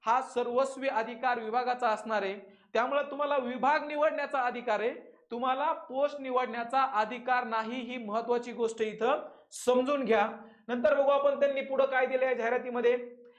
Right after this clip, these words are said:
हा, हे बघा, प्रवेश प्रमाणपत्र तुम्हाला सात दिवस अगोदर मिळणार आहे. कोणत्या वेबसाईटवर मिळणार आहे, हे त्यांनी website दिली की बा महाफूड डॉट जी ओ व्ही डॉट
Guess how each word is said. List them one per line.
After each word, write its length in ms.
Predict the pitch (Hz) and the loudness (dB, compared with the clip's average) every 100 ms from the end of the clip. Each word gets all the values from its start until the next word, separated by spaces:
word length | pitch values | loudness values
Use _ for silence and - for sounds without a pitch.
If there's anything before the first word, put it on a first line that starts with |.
| _ - | _ 2
हा, 280 | 247 220 - - - _ _ _ _ _ _ _ _ - | 4 4 0 -12 -20 _ _ _ _ _ _ _ _ -2
हे 120 | 226 | 0
बघा, 220 | 262 269 | 2 2
प्रवेश 380 | 269 262 262 269 | 2 4 4 4
प्रमाणपत्र 680 | 269 262 254 247 254 262 269 262 - | 2 -2 -2 0 0 2 0 -2 -4
तुम्हाला 280 | 247 247 | 2 2
सात 260 | 247 262 247 | 2 2 0
दिवस 280 | 240 254 254 | 0 -4 -2
अगोदर 380 | 226 240 240 240 | 0 0 -2 -4
मिळणार 360 | 240 240 240 | -2 0 2
आहे. 80 | 240 | 2
कोणत्या 380 | 240 233 240 254 | 0 -4 0 4
वेबसाईटवर 480 | 240 240 254 240 240 | 4 4 0 2 0
मिळणार 300 | 240 240 240 | 2 2 2
आहे, 120 | 247 247 - _ _ | 2 -2 -18 _ _
हे 80 | 220 | -2
त्यांनी 260 | 226 247 240 | -2 -2 0
website 460 | 233 226 254 240 | 0 2 0 0
दिली 180 | 247 247 | -2 -6
की 140 | 233 | -6
बा 240 | 233 233 233 | 2 2 2
महाफूड 680 | 208 214 233 233 226 233 233 | 0 0 0 0 -2 -8 -2
डॉट 160 | 240 | -2
जी 200 | 208 208 | -2 -6
ओ 180 | 233 233 | 2 2
व्ही 140 | 220 240 | 2 -4
डॉट 240 | 233 240 | -2 -2